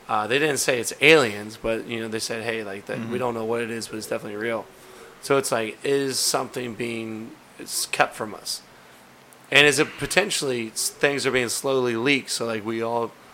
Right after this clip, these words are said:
Speaker 1: don't freak out at once? Like, this is all being leaked
Speaker 2: <laughs>
Speaker 1: slowly over, like,
Speaker 2: Right.
Speaker 1: a twenty-year period. So, like, when we do find out, like, "Hey, aliens been visiting us since, like, you know,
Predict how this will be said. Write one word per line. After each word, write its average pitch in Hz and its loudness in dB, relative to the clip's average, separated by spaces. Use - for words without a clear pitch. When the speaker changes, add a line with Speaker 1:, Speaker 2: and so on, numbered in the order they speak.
Speaker 1:
don't 123 2
freak 143 -2
out 117 4
at 107 -8
once? 110 -6
Like, 113 -8
this 123 0
is 123 -2
all 131 8
being 123 4
leaked 135 2
Speaker 2:
<laughs> - 2
Speaker 1:
slowly 151 8
over, 127 0
like, 123 2
Speaker 2:
Right. 113 0
Speaker 1:
a 113 -2
twenty-year 139 2
period. 120 0
So, 123 -4
like, 117 -4
when 123 -2
we 127 0
do 135 0
find 120 2
out, 113 4
like, 113 -4
"Hey, 120 2
aliens 151 6
been 143 2
visiting 151 6
us 123 6
since, 117 -4
like, 113 -4
you 120 -4
know, 113 -4